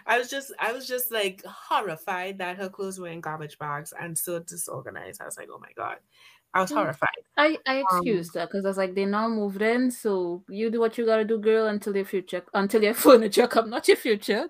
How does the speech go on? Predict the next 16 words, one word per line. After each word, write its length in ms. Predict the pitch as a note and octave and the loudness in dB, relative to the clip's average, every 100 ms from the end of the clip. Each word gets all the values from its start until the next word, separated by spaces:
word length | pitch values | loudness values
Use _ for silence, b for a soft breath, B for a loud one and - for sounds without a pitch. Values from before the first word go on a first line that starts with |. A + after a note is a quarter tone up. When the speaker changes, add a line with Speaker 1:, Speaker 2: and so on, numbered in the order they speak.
| - | -8
Speaker 2:
Jesus, 600 | B3 E4+ F#4 B3 C4 - | -10 -10 -12 -14 -14 0
<laughs> 40 | |
until 340 | C4+ A#3+ C4+ B3 | 2 8 10 10
your 140 | B3 | 8
furniture 600 | B3 C4+ A#3 A#3 A#3 A#3 | 8 8 8 4 -2 -2
come. 360 | - G#3+ G3 - _ _ - D#3 - E3 B B3 B3+ A#3+ A3+ | 0 0 -2 -12 _ _ -16 -16 -14 -16 B -20 -20 -18 -8
But 100 | G#3 | 4
that's 200 | A3+ A#3 | 6 8
the 100 | D4 | 8
only 220 | A3+ G#3 | 8 8
Speaker 1:
So, 20 | G3+ | 4
Speaker 2:
note 240 | G3+ G#3 | 2 2
I 80 | A#3 | 0
had 200 | B3 G3 | 2 2
on 180 | F#3+ F#3+ | 0 0
her. 220 | F3 - | -4 -10